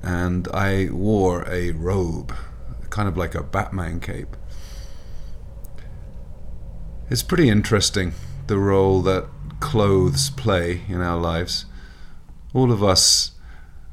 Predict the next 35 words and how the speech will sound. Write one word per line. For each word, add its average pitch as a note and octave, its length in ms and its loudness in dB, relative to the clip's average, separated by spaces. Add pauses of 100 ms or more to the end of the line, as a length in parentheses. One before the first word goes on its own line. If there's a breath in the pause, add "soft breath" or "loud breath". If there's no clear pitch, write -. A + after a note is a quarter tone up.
(480 soft breath)
whether G#2 280 2
we G2 140 6
think B2+ 260 6
we G#2 140 2
do G2+ 180 2
or G2 140 2
not, G#2 360 2
are F#2+ 260 -2
using G2 580 4
our F2+ 260 0
clothing F2 720 2
to E2+ 400 -2 (840 loud breath)
tell A2+ 200 2
a F#2 60 4
story A2 420 6
about D#2 280 0
ourselves. D#2 600 -2 (300)
Sometimes G#2+ 500 4
it F#2+ 120 0
may G2 200 4
be F#2 240 0
connected F#2 640 -2
to F2+ 360 2 (500 loud breath)
the F#2 80 -4
function G2 520 2
that F#2 100 0
we G2 160 0
play F#2+ 400 2
in F#2+ 100 2
the F#2+ 80 2
world. F#2 440 2 (1120 loud breath)
It D#2+ 180 -4
could F2+ 240 -2
be, F2 320 2
uh, E2 380 2